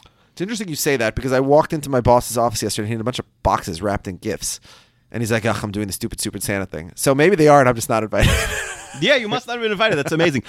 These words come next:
Speaker 2: To me, my least favorite thing in the world is shipping. So, like, I'm always, I'm always out. Like, even at work, I think one year it was like, for, it was like forty teachers, like, thirty-eight women and two men. And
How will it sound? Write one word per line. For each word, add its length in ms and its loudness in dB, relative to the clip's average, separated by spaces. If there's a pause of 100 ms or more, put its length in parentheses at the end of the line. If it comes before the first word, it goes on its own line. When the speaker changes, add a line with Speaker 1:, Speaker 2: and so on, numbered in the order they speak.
(140)
Speaker 2:
To 100 4
me, 180 4
my 180 6
least 240 -2
favorite 200 0
thing 120 0
in 20 2
the 80 2
world 160 0
is 80 -4
shipping. 420 -4
So, 220 -8
like, 180 -8
I'm 140 -2
always, 300 -2
I'm 240 -2
always 240 -14
out. 260 -18
Like, 160 -20 (320)
even 220 0
at 100 0
work, 320 4
I 80 2
think 220 0
one 160 4
year 360 2 (280)
it 40 -6
was 140 -2
like, 220 -8 (180)
for, 160 -8 (260)
it 60 -10
was 320 -12
like 180 -14
forty 280 -10
teachers, 500 -4
like, 140 -8
thirty-eight 480 0
women 260 -2
and 100 -2
two 120 -6
men. 300 -4 (760)
And 500 -8